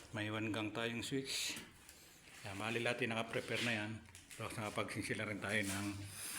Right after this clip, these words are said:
utility doon para sa switch. Dalawa lang naman to dito. Bali, tatlong wire siya. Ito kanyang main,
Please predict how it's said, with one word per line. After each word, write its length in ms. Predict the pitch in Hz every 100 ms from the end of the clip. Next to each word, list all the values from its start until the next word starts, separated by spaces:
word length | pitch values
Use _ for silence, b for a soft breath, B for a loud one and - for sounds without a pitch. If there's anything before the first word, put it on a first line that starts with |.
| B -
utility 480 | 123 120 107 107 104
doon 160 | 110
para 240 | 113 95 98
sa 160 | 101
switch. 560 | 87 120 - - - - - -
Dalawa 320 | 101 104 101
lang 120 | 107
naman 200 | 107 107
to 80 | 107
dito. 360 | 104 101 98 95 - B B B B B -
Bali, 400 | - 98 104 98
tatlong 320 | 98 107 107 104
wire 240 | 104 104
siya. 240 | - 110 113 - - - B B B B B -
Ito 80 | 101
kanyang 640 | 107 107 104 104 107 104 87 B B - - B B B B - 120
main, 320 | 120 127